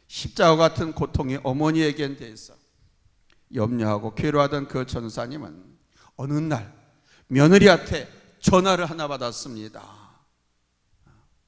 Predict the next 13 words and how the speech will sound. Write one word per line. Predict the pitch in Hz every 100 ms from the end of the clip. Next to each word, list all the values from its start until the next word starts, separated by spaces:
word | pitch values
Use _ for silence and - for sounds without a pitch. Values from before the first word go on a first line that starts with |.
| _
이 | 190 185
며느리의 | 143 143 143 143 139
전화를 | 135 131 120 123 120
받고 | 113 107 _ 147 127 _ _ _ _ _ _ -
이 | 117
전도사님은 | - 113 113 - 104 107 104 107
정말 | - 180 208 190
허망하고 | 175 - 294 233 175 143 151 92 - _ _ _ _ _
정말 | - 139 175 214 208 185 -
근심된 | 220 220 185 180 160 165 165
나날들을 | 123 117 113 117 127
보냈다고 | 120 110 - 123 104
합니다. | 98 92 98 101 117 -